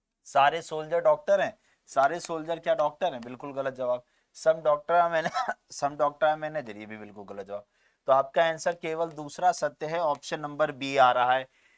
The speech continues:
कितने दोस्तों का आंसर ऑप्शन नंबर बी आ रहा है? कितने दोस्तों का आंसर ऑप्शन नंबर बी आ रहा है? ठीक है, चलिए अगले क्वेश्चन पे आ जाते हैं।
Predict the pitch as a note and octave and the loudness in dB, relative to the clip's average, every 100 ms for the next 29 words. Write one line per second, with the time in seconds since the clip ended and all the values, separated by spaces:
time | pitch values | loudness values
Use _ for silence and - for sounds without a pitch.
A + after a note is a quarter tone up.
0 | _ - F#3 A3 A#3 A#3+ G#3+ G#3 - G#3+ | _ -2 2 4 4 6 6 4 2 0
1 | G#3 G#3+ F#3+ F#3 F3+ G3+ F#3 F3 - F#3+ | 4 4 4 0 4 4 4 2 0 0
2 | F#3+ F#3 F#3 E3 F3 F3 D#3+ D3+ D3+ D3 | 2 2 2 0 4 6 8 6 4 2
3 | D3+ - _ _ _ _ _ _ _ _ | 0 -2 _ _ _ _ _ _ _ _
4 | _ _ _ _ _ _ _ _ _ _ | _ _ _ _ _ _ _ _ _ _
5 | _ _ _ _ _ _ _ _ _ _ | _ _ _ _ _ _ _ _ _ _
6 | _ _ _ _ _ _ _ _ _ _ | _ _ _ _ _ _ _ _ _ _
7 | - E3+ F#3+ A3 G#3+ G3+ G3+ G#3 G#3 G3 | -8 -4 -2 0 2 2 2 0 2 2
8 | F#3 G#3 G3+ F3 - G3 F#3+ F#3 A#3+ F4 | 2 2 4 4 0 -4 -2 2 4 4
9 | - _ _ _ C3+ G3 G3+ F3 E3 E3+ | -2 _ _ _ -6 4 8 8 8 6
10 | D#3+ C3+ - _ - G#2+ G2 - A#2+ G2 | 4 0 -6 _ -10 -6 -6 -2 -2 -2
11 | - D3 E3 E3 D3+ D3+ D3+ C3+ B2 A#2+ | -6 -2 -2 -2 -6 -4 2 2 2 -2
12 | D3+ | -8